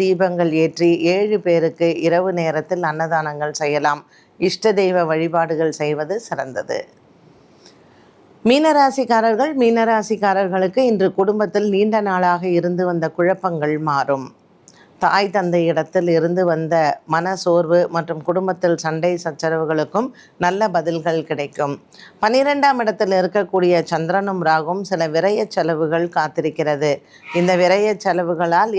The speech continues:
எந்த விதமான கஷ்டங்களோ அல்லது மனபாரங்களோ கிடையாது. மீனராசி அன்பர்களுக்கு இன்றைய நாளில் பல நாட்களாக பிள்ளைகளிடத்தில் இருந்து வந்த மன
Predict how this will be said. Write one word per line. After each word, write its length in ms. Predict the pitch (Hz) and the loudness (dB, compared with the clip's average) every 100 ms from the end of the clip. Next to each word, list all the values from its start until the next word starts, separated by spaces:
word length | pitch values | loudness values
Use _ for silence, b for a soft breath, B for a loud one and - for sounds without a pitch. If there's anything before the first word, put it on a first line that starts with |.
| 175 | 0
எந்த 140 | 180 190 | 0 -2
விதமான 540 | 175 170 160 160 175 185 B B _ | 0 -2 -2 -2 -2 -4 B B _
கஷ்டங்களோ 540 | 190 180 220 208 190 196 196 | -4 -2 -2 0 0 2 2
அல்லது 240 | 170 165 160 | 0 -2 -2
மனபாரங்களோ 760 | 165 185 170 160 160 160 151 170 185 | -2 -2 0 0 0 -2 0 0 -2
கிடையாது. 540 | 165 151 147 139 143 139 - _ _ B B B B B - | -4 0 0 0 0 -2 -4 _ _ B B B B B 0
மீனராசி 540 | 247 285 277 254 233 226 208 | 2 4 4 2 2 0 0
அன்பர்களுக்கு 600 | 214 214 208 196 190 214 214 190 | 0 0 2 0 2 2 2 0
இன்றைய 280 | 180 180 180 170 165 | 0 2 2 2 0
நாளில் 340 | 165 190 240 b b _ - | 0 0 -2 b b _ 0
பல 220 | 214 254 240 | 2 2 0
நாட்களாக 680 | 202 - 190 175 175 208 190 | -2 0 2 4 4 0 -2
பிள்ளைகளிடத்தில் 840 | 202 220 220 208 190 175 175 190 185 | 0 0 2 2 2 0 0 0 2
இருந்து 260 | 170 180 196 185 | 2 2 0 0
வந்த 180 | 170 170 160 | 0 0 0
மன 180 | 160 180 | 0 0